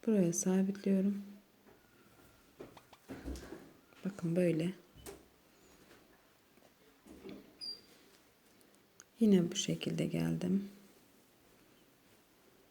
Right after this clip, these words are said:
Yine buraya küçük bir pırpır.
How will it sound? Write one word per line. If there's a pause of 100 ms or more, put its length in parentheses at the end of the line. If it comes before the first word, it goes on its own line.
(2250)
Yine
buraya
küçük
bir
pırpır.